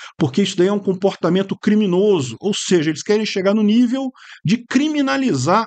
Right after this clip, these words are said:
a atuação da direita nas redes sociais. Olha que coisa, hein?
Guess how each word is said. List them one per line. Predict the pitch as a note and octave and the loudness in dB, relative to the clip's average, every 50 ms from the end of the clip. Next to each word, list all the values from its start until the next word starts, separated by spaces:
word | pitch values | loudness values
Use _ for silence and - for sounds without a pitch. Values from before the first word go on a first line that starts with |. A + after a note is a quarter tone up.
| - | -2
a | G3 G#3 | -4 -4
atuação | G#3+ - - A3+ A3 - - - - - F#3+ G3+ G#3 | -4 -2 0 0 0 0 -2 -4 -4 -2 0 0 2
da | G3 G3+ | 2 0
direita | F#3+ G3+ G#3+ D#3+ D#3+ F3+ G3+ F#3+ G3+ F#3+ | 0 0 -2 -2 0 -2 -2 -2 -4 -4
nas | F3+ D3+ C3+ | -4 -2 -2
redes | D#3+ F3+ F3+ - | -2 -2 -2 -4
sociais. | - G3 F#3+ - - C#3 C#3 C#3+ D3 C#3+ - - _ _ - - - - - - | -6 -6 -6 -2 -2 0 0 0 -2 -4 -8 -12 _ _ -20 -20 -20 -20 -10 -6
Olha | F3+ D#3 A3+ D#4 | -2 -2 -2 -2
que | - F4+ F4 | -4 -6 -4
coisa, | - - B3 A#3+ G#3+ E3+ G3+ | 0 0 0 0 0 -2 -2
hein? | A3+ B3 | -4 -4